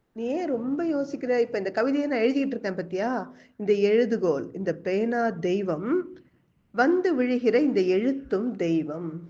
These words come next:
எல்லாம் தெய்வம், தெய்வத்தை தவிர வேறு எதுவும் இல்லை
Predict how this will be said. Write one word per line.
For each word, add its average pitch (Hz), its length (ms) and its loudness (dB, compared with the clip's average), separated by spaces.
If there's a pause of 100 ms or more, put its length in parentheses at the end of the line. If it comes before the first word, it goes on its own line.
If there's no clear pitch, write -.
(1500)
எல்லாம் 226 640 -4
தெய்வம், 165 420 -2 (840)
தெய்வத்தை 254 580 -2 (100)
தவிர 202 340 -2
வேறு 175 360 0
எதுவும் 185 440 -4
இல்லை 156 320 -6